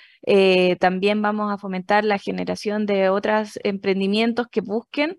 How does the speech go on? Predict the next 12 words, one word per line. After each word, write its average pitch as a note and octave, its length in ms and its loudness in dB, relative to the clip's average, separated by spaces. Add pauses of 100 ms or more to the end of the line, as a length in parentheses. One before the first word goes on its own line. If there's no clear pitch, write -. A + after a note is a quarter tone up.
(140)
reducir A#3 480 0
huellas A#3 320 0
de A#3 100 -2
carbono, A#3 560 -2
por A#3 120 -4
ejemplo, A#3 440 -6
en A3+ 100 -2
otros A3+ 360 -4
sectores, A3 540 -4
en A3 60 -2
otras A3 240 -4
industrias, A3+ 640 -4